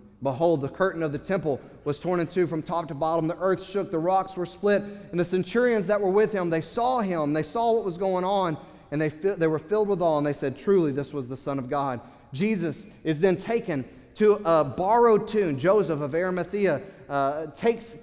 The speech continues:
uh, goes and asks for the body of Jesus from Pilate. Pilate says, "Fine." He dresses him. He takes him to his tomb,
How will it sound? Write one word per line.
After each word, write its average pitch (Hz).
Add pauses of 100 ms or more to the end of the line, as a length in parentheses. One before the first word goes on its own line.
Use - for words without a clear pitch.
(160)
uh, 156
goes 185
and 190
asks 196
for 202
the 185
body 185
of 151
Jesus 160
from 156
Pilate. 180
Pilate 160
says, 175
"Fine." 196 (320)
He 170
dresses 196
him. 151
He 135
takes 226
him 208
to 202
his 196
tomb, 196